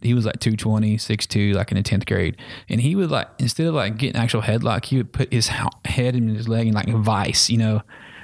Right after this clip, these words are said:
But he knew his, he'd, like, stop. You know, he would stop, you know, before he killed us. You know, if you felt like your temples were, like, about to burst. And, but we'd sit there and fight and wrestle and, you know, just fun, you know, like, those things. And this is, like, you know, we're juniors and sophomores in high school just fighting like that.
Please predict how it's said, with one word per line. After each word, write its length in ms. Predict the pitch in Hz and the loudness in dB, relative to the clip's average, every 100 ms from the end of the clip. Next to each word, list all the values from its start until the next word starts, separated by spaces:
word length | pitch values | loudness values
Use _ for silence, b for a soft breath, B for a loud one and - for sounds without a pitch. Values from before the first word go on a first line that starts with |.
| B | B
But 80 | 127 | -2
he 100 | 170 | 0
knew 260 | 160 156 | 2 2
his, 200 | 143 113 - | 0 -2 -4
he'd, 120 | - 117 | 0 0
like, 160 | 95 | 2
stop. 480 | - - 95 67 - - | -2 0 0 0 -6 -4
You 80 | 131 | 0
know, 100 | 113 | 2
he 100 | 120 | 0
would 140 | 113 | 0
stop, 460 | - 143 139 139 135 | -2 0 0 0 0
you 40 | |
know, 120 | 127 | 0
before 260 | 117 113 120 | 0 0 -2
he 80 | 110 | -2
killed 260 | - 123 107 | 0 0 0
us. 120 | - | 0
You 60 | |
know, 80 | 113 | 0
if 100 | 110 | 0
you 80 | 123 | 0
felt 140 | 170 | 0
like 160 | 127 120 | 0 0
your 140 | 113 120 | -2 -4
temples 400 | - 143 127 117 | 0 0 0 -2
were, 60 | 113 | 0
like, 220 | 110 120 | -2 -2
about 240 | 113 110 - | 0 0 0
to 40 | |
burst. 460 | 117 117 110 113 113 | 0 2 2 2 2
And, 120 | 101 B B B B B | 0 B B B B B
but 100 | 120 | -2
we'd 180 | 131 151 | 0 0
sit 220 | - 135 | 0 0
there 200 | 127 123 | 0 2
and 160 | 117 110 | 0 0
fight 280 | 123 123 110 | 0 0 0
and 80 | |
wrestle 480 | 113 110 - 113 110 B B B - | 2 2 2 2 0 B B B -2
and, 240 | 120 107 - | 0 0 -2
you 120 | 139 | 0
know, 80 | 127 | 0
just 220 | 120 - | 0 -4
fun, 180 | - 143 | -4 -2
you 80 | 143 | 0
know, 140 | 135 | 0
like, 240 | 117 104 - | -2 -4 -2
those 180 | 139 131 | -2 0
things. 200 | 143 113 | 0 0
And 180 | - | 0
this 140 | 170 202 | -2 0
is, 80 | - | -2
like, 120 | - - | -4 -2
you 80 | 117 | 2
know, 60 | 110 | 2
we're 120 | 107 107 120 - - _ - 117 | 2 0 -2 -8 -20 _ -10 -6
juniors 480 | 117 120 123 123 113 | 0 2 2 0 0
and 80 | |
sophomores 480 | 110 113 110 117 107 | 0 0 2 2 2
in 60 | 101 | 2
high 180 | 107 127 | 2 0
school 180 | - | 0
just 200 | 92 - | -2 0
fighting 300 | - 117 90 | 2 0 2
like 200 | 82 - | -2 -2
that. 260 | - - - | -4 -4 -4